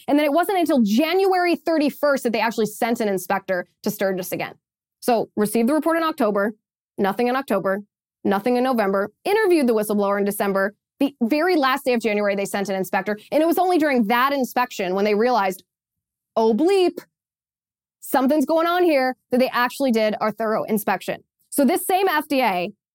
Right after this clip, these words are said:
the same F D A that tells us that European formula is unsafe, there are risks involved with it. It could, could harm your child. It might be dangerous.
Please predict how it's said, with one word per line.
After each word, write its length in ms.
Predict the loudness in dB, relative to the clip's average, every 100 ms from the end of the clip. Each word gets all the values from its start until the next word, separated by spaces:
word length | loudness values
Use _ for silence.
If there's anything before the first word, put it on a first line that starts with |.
| -4
the 80 | -2
same 240 | 0 0
F 120 | 0 0
D 120 | 0
A 80 | 2
that 140 | 0
tells 180 | 0 -2
us 80 | -2
that 120 | -2
European 340 | 0 0 -2
formula 280 | -2 -2 -2
is 100 | -4
unsafe, 460 | -4 -4 -2 -4 -2
there 140 | -2
are 140 | 0 0
risks 300 | -2 -2 -6
involved 320 | -2 -2 -2
with 140 | -4
it. 100 | -4
It 140 | -4 -2
could, 220 | -2 0
could 140 | -2 0
harm 200 | 0 0
your 140 | 0
child. 280 | 0 0 0
It 60 |
might 160 | 0 -2
be 60 | 0
dangerous. 580 | 0 0 -2 -4 -8